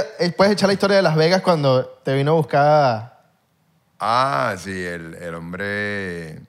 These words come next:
Speaker 1: Esa historia es burda buena.
Speaker 2: me llama, me llama el equipo de Sony, "Mira, este, hay que recortar a, a Bizarrap". "Sí, sí, puedes recortarlo".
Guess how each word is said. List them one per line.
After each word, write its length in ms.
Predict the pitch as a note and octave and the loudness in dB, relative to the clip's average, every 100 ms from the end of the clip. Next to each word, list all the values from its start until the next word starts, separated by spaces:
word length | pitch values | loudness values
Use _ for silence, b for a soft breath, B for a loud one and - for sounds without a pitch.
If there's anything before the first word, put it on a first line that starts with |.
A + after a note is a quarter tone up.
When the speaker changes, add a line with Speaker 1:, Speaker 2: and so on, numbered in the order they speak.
| _ _ _ _ _ _ _ | _ _ _ _ _ _ _
Speaker 1:
Esa 220 | - C3 | -10 -6
historia 240 | C#3+ C#3+ C#3+ | -2 0 0
es 40 | |
burda 160 | D#3+ D3 | 0 0
buena. 340 | C#3+ A#2+ F#2+ - | 0 -2 -4 -10
Speaker 2:
me 220 | A2+ G2 | -8 -6
llama, 460 | G2+ B2+ D3 C#3 C3 | -4 -4 -4 -4 -6
me 180 | G#2 F#2+ | -8 -8
llama 200 | F#2+ G#2+ | -8 -6
el 40 | |
equipo 220 | A2 A2+ | -6 -6
de 60 | A2 | -8
Sony, 300 | C3 C3+ A#2 | -8 -8 -8
"Mira, 340 | G#2 A#2+ A2+ G2 | -8 -6 -4 -6
este, 640 | F#2 - F#2 E2+ E2+ E2 | -12 -14 -12 -10 -12 -14
hay 140 | F2 F2+ | -16 -16
que 140 | F#2+ | -14
recortar 580 | G#2 A2 G2 G#2+ G#2 G#2 | -10 -10 -10 -8 -6 -8
a, 440 | G2 F#2 F#2 F2 F2 | -8 -8 -8 -10 -12
a 160 | F#2 | -12
Bizarrap". 560 | F#2 E2+ F#2 B2 D#3+ - _ _ _ _ _ _ _ _ | -14 -12 -12 -10 -12 -16 _ _ _ _ _ _ _ _
"Sí, 280 | - G#2 A#2 | -16 -12 -10
sí, 200 | G#2+ E2+ | -10 -12
puedes 340 | F2+ F2+ G2 | -10 -10 -8
recortarlo". 840 | A2+ A#2 G2+ A#2+ B2 B2 A#2+ A2 | -8 -10 -8 -8 -8 -8 -8 -10